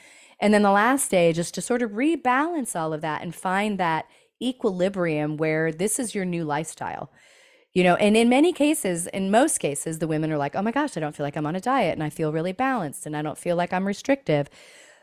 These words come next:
But the other side of it too is, is we can't slide back into our old habits, you know? A lifestyle is a lifestyle, which means we learn these new pieces and we learn how our body operates today in its new vehicle.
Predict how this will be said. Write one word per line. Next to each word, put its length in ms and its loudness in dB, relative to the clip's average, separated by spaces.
But 120 0
the 80 -2
other 120 0
side 280 2
of 80 2
it 100 -8
too 340 2
is, 360 2
is 80 -2
we 80 0
can't 260 0
slide 320 0
back 260 -6
into 200 -8
our 160 -2
old 180 0
habits, 640 -4
you 140 -2
know? 360 2
A 80 4
lifestyle 640 2
is 100 -2
a 60 -2
lifestyle, 720 -4
which 180 -4
means 260 0
we 440 -2
learn 480 0
these 220 -4
new 120 -4
pieces 460 -4
and 60 -2
we 80 2
learn 260 0
how 160 -2
our 100 0
body 300 -2
operates 500 -6
today 520 2
in 100 2
its 180 -6
new 220 0
vehicle. 840 -4